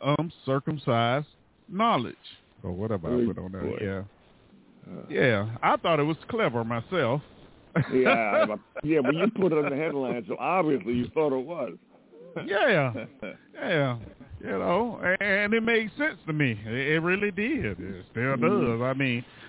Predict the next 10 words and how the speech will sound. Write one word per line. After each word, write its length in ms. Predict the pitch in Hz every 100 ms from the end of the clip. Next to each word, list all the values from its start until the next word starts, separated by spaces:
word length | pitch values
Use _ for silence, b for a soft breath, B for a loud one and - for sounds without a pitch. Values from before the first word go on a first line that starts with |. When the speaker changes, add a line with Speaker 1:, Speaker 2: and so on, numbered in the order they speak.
| -
Speaker 1:
especially 600 | 139 - 185 - 202 170
when 200 | 160 160
you, 120 | 156 156
you 220 | 143 147
get 200 | 160 147
to 80 | 147
thinking 320 | 160 156 147
about 340 | 131 139 120
the, 240 | 135 131 131
um, 460 | 127 123 113 107